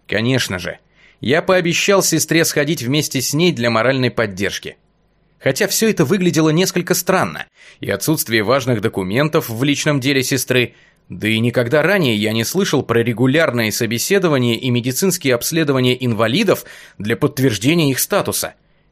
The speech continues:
Неужели эти бюрократы полагают, что у искалеченной девочки вдруг заново отрастут ноги? Мы никогда не скрывались от органов социального обеспечения, и если их сотрудники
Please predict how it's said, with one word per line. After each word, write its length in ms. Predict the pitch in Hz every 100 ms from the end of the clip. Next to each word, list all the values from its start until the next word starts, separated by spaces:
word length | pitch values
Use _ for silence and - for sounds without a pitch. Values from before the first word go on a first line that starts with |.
| _ _
Неужели 680 | 113 139 180 180 156 262 233
эти 340 | - 196 190
бюрократы 640 | 165 165 165 160 214 190 135
полагают, 560 | 143 143 165 214 135
что 280 | - 110 113
у 140 | 143 131
искалеченной 800 | 123 - 160 175 - 110 110
девочки 540 | 98 123 196 151 - 120
вдруг 380 | 95 135 165 -
заново 500 | - 190 175 131 131
отрастут 500 | 139 135 - 185 -
ноги? 480 | 180 175 98 - - _ _ _ -
Мы 220 | 101 165
никогда 460 | 165 156 139 175
не 100 | 156
скрывались 520 | 117 123 127 143 110 120
от 120 | 123
органов 340 | 143 120 110
социального 540 | - 113 151 135 110 117
обеспечения, 720 | 131 - 185 139 107 87 92
и 80 |
если 340 | 98 127 135 151
их 160 | 180
сотрудники 680 | - 123 143 185 139 120 -